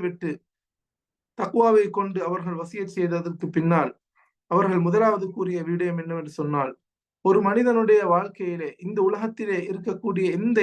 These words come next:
இன்பங்களும், அவனுடைய சொத்தாக இருந்தாலும் சரி, அவனுடைய பிள்ளை செல்வங்களாக இருந்தாலும் சரி, அவனுடைய கொடுக்கல் வாங்கல்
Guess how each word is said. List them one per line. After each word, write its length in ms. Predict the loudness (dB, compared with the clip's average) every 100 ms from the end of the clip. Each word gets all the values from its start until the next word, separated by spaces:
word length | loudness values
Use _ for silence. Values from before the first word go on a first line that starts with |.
| 2
இன்பங்களும், 600 | 0 -2 0 0 -2 -4 -14 _ -4
அவனுடைய 400 | -4 -2 -2 0 0 -2 -8
சொத்தாக 420 | -12 -10 -4 -4 -4 -6
இருந்தாலும் 440 | -6 -6 -8 -8 -6
சரி, 200 | -4 -4 -8 _ -4
அவனுடைய 320 | -2 2 2 0
பிள்ளை 240 | -2 0 2 -2
செல்வங்களாக 560 | -4 -4 -2 -2 -2 -4
இருந்தாலும் 400 | -6 -6 -6 -6 -6
சரி, 200 | -4 -6 -10 _ _ 0
அவனுடைய 380 | 0 0 0 2 -2 -4
கொடுக்கல் 400 | -4 -2 -4 -2
வாங்கல் 280 | -4 -4 -6